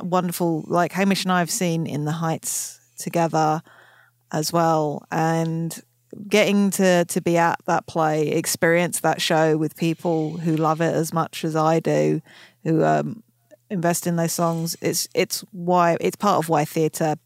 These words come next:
means what it does mean to me, as much as a, a watcher of it, as a, as a would-be creator of it. But yeah, I had an, uh, amazing night at the theatre with one of my best friends.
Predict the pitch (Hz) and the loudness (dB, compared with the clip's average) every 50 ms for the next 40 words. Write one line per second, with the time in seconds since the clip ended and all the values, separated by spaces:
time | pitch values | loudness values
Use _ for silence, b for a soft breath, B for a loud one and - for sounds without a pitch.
0 | _ _ _ - 180 180 170 160 156 156 160 151 - 156 160 165 - - - 156 | _ _ _ -4 -2 0 0 0 -2 -4 -6 -4 -2 -2 -2 -2 -2 -4 -2 -2
1 | 156 151 156 160 160 - - - 170 160 156 160 156 151 151 170 156 160 156 156 | 0 0 -2 -2 -4 -8 -8 -6 -4 -2 -2 -2 -2 -4 -6 -4 -2 -2 0 0
2 | 156 165 165 170 165 - - - 175 160 165 160 160 160 - _ - - 175 165 | 0 -2 0 0 -2 -2 -2 -4 -2 0 2 2 2 0 -2 _ -4 -2 -2 0
3 | 156 156 165 - - - - 170 165 156 160 151 160 156 135 - 156 160 156 - | 0 2 0 0 0 -2 -4 0 0 0 0 0 0 -2 -2 -2 -2 -2 -2 0
4 | 165 156 156 165 B B B B B B B B B B B - - - 185 170 | -2 -2 -2 -4 B B B B B B B B B B B -14 -6 -2 -2 0
5 | 165 160 156 175 170 156 - 160 156 156 156 160 - B B B B B B B | 0 2 2 0 0 0 0 0 0 0 -2 -4 -6 B B B B B B B
6 | B - - 180 165 165 165 170 - - - 170 165 160 160 165 165 - - - | B -4 0 2 2 4 2 2 -2 -4 -2 0 0 2 2 2 0 0 2 2
7 | 175 185 175 - _ _ _ b b b b b b b _ _ _ - - 233 | 2 2 2 0 _ _ _ b b b b b b b _ _ _ -4 0 2
8 | 233 233 226 226 233 240 240 254 240 233 233 240 233 233 - - 214 214 226 220 | 2 4 4 4 4 4 2 4 4 4 4 4 4 4 4 2 2 4 4 2
9 | 226 202 220 214 214 208 196 175 175 190 185 - 208 196 196 165 165 170 175 160 | 2 2 2 2 4 2 2 0 -2 -2 0 2 2 4 4 4 4 2 2 2
10 | 175 170 170 170 170 160 165 156 - - - 143 143 143 147 151 147 151 - - | 0 0 0 0 2 2 0 0 0 -2 -2 -2 0 0 -2 -4 -6 -6 -8 -10
11 | - - | -12 -12